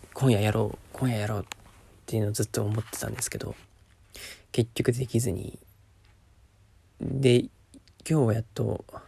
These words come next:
まあ、ある程度こう、あの、精神的にもう余裕ができたので、いやー、やるかと思ったんですけど、いや、本当は十時ぐらいにやろうと思っていたところ、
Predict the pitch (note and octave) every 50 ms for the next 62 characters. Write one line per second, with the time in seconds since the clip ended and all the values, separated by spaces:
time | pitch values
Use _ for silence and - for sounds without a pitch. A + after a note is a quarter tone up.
0 | - _ _ _ _ _ _ - - - G#2 G2+ G2+ G#2+ - A2+ G#2+ G#2 - -
1 | - - - A2 A2+ A2+ A2+ - - - - - - - - A#2 A2 A2+ C3 A#2+
2 | A#2 A#2 - A#2+ A#2 A#2 A#2 A#2 A#2 A#2+ A#2+ A#2+ A2 A2 A2 A2 G#2+ G#2 G#2 A2
3 | - - - - - - - - - - - _ _ _ _ _ - - - -
4 | - - - - - - - - - - - - - - _ _ - _ _ _
5 | _ - - B2 A2 G#2+ G#2+ G#2+ A2 A2+ A#2 - A2+ A2 G#2 - A2 A2 G#2+ -
6 | - F#2+ F2+ - - - - - - D#2 - - - - - - - - - -
7 | - - - - - - - - - - B2+ A2+ A2 A#2 C3 C#3 C#3+ D#3+ C#3+ -
8 | - C3 C3 C3+ C#3 C#3 C3+ C3+ C#3+ C3+ A#2+ G2+ G2 G2+ G2 - - A#2 A2+ A2+
9 | - - - - - - - - - - - - -